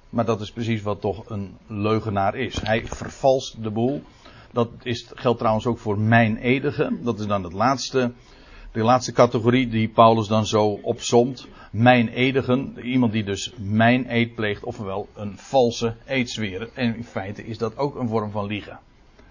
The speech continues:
Een, eh, een hele kwalijke vorm zelfs, die voor de rechter, eh, ook zeer, eh, zwaar weegt. Een valse eed zweren.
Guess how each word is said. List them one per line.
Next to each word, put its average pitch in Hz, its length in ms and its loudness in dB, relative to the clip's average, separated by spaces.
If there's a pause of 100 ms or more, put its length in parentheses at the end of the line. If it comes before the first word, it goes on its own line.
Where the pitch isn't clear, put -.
Een, 98 180 -14
eh, 90 280 -12 (1080)
een 107 120 -8
hele 107 160 -2
kwalijke 139 420 6
vorm 104 280 0
zelfs, 107 440 -4 (680)
die 98 320 -10 (640)
voor 98 320 -4
de 101 80 -4
rechter, 110 440 -4
eh, 101 280 -10
ook - 220 -12
zeer, 101 580 -6 (1120)
eh, 104 100 -10
zwaar 104 480 0
weegt. - 520 -4 (1160)
Een 117 160 0
valse 175 600 2
eed 160 320 -2
zweren. 104 500 2